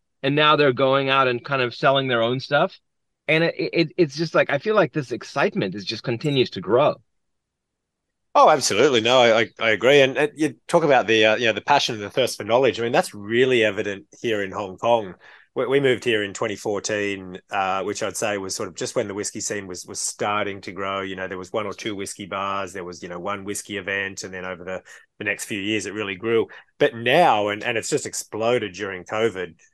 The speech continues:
Speaker 2: uh, you know, the, the average whiskey lover or consumer here, you know, many of whom have only gotten into the hobby in the last two, three years,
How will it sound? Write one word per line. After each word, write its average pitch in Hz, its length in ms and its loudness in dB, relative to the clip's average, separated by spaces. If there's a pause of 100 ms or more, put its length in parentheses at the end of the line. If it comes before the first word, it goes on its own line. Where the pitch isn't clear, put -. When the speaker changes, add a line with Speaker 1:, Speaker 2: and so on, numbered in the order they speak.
(140)
Speaker 2:
uh, 104 260 -2
you 113 120 -4
know, 110 120 -2
the, 117 220 0
the 123 220 -6
average 143 800 0 (280)
whiskey 120 440 -4
lover 101 300 -4
or 92 80 -6
consumer 117 480 -4
here, 95 240 -6
you 123 180 -4
know, 147 60 -6
many 226 220 4
of 156 80 4
whom 147 160 6
have 123 100 2
only 135 180 4
gotten 110 200 0
into 135 120 -6
the 120 100 2
hobby 104 220 2
in 98 60 -4
the 101 80 -2
last 104 280 -2
two, 110 140 -2
three 95 240 -4
years, 107 400 -2